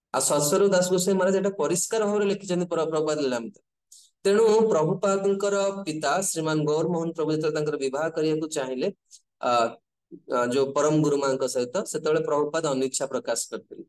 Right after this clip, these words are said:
ତେଣୁ ପ୍ରଭୁପାଦ, ଅ, ଅ, ତାଙ୍କର ବାପା କହିଲେ ଯେ, "ଦେଖ,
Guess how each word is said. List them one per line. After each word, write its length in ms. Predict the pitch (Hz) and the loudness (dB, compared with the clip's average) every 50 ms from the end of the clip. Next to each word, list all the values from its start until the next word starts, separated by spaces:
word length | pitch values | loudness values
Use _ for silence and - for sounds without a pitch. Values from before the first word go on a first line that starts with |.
| _ _ _ _ _ _ _ _ _ _ _ _ _ _ _ _ _ _ _ _ | _ _ _ _ _ _ _ _ _ _ _ _ _ _ _ _ _ _ _ _
ତେଣୁ 420 | 180 190 196 208 208 196 202 202 - | 0 2 4 4 4 4 4 4 2
ପ୍ରଭୁପାଦ, 520 | 165 160 165 160 165 170 170 165 156 160 | 2 2 2 2 2 2 2 2 2 2
ଅ, 320 | 156 151 143 139 135 135 | 2 2 2 2 0 0
ଅ, 160 | 135 131 131 131 | 0 0 0 0
ତାଙ୍କର 340 | 131 131 - - 147 151 | 0 -2 -4 -4 -4 -2
ବାପା 320 | 143 135 127 131 - 151 151 | -2 -2 -4 -4 -4 -4 -4
କହିଲେ 340 | 147 151 160 165 156 160 160 | -2 -2 -2 -2 -2 -2 -2
ଯେ, 140 | 147 151 | -2 -2
"ଦେଖ, 260 | 151 151 151 165 156 | -2 0 0 -2 -2